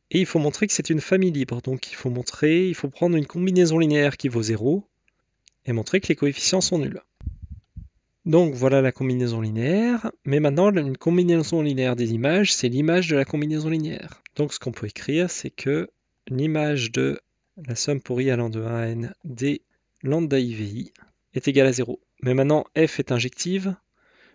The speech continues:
donc, euh, le seul point qui s'envoie sur zéro, c'est zéro lui-même. Donc ce qu'on a à l'intérieur de notre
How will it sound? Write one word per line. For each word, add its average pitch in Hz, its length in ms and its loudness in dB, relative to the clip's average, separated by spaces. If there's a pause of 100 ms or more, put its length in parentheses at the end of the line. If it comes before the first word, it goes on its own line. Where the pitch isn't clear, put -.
(140)
donc, 151 540 -2 (380)
euh, 120 200 0
le 120 100 -4
seul - 180 -2
point 151 180 2
qui - 140 -6
s'envoie 131 260 2
sur 117 220 -2
zéro, 113 260 2
c'est 131 200 -2
zéro 135 200 0
lui-même. 131 400 -4
Donc 131 160 -12
ce - 80 -8
qu'on 151 160 0
a 151 80 4
à 143 40 4
l'intérieur 131 360 2
de 117 60 -2
notre 113 320 -4